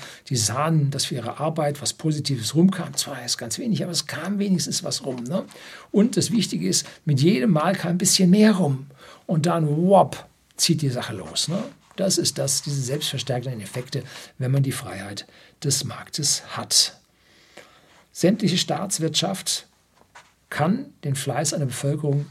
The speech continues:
niemals aktivieren. Immer mehr Steuern kann den Fleiß der Bevölkerung nicht aktivieren. Man darf dem Ochsen, der da drischt, nicht das Maul verbinden. Das wissen wir seit zweitausend Jahren.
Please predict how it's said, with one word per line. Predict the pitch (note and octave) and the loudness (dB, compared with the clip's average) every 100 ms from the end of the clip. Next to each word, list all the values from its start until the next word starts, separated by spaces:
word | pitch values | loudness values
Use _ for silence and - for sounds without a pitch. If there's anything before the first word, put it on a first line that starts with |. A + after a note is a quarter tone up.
| - | -2
niemals | C3 E3 G#3 G#3 C3 B2 A#2+ - - - _ _ _ _ | 4 6 6 4 0 -2 -2 -2 -2 -4 _ _ _ _
aktivieren. | - C3+ - A#2+ A#2+ A2+ F#2+ - _ _ - | -8 -4 -2 -2 -2 -6 -10 -16 _ _ 2
Immer | G3 G#3 | 4 4
mehr | E3 E3+ | 2 0
Steuern | D#3+ - C3 F3 G3+ G#3+ - _ _ | 0 -2 -2 0 -2 -4 -10 _ _
kann | - C#3 E3+ | -8 -2 2
den | F3 | 2
Fleiß | - B2+ C3 C#3 | 0 -4 -4 -4
der | C3+ | -6
Bevölkerung | A#2+ B2+ C3 C3+ | -6 -8 -6 -6
nicht | B2+ A2+ - | -8 -8 -12
aktivieren. | G#2+ - A#2+ F#2+ - - _ _ - - | -10 -8 -8 -10 -14 -20 _ _ -20 -14
Man | - A2+ | -8 -6
darf | A#2+ E3 | -4 -4
dem | - D3 | -2 -2
Ochsen, | D3 C#3 - F3+ | 0 -2 0 0
der | C#3 | -2
da | A#2+ | -4
drischt, | A2 A#2 A2+ - | -6 -4 -4 -4
nicht | A2 | -6
das | C3+ - | -6 -6
Maul | G#2+ A2 | -6 -8
verbinden. | - C#3 C3+ C3+ C#3 - - | -6 -4 0 0 -2 -6 -10
Das | A2+ - | -8 -4
wissen | A#2 C#3+ | -2 0
wir | A#2+ A#2 | -2 -2
seit | B2 | -4
zweitausend | - G#2 - G2 D3 C3 | -6 -8 -12 -8 -6 -6
Jahren. | - - - | -8 -14 -18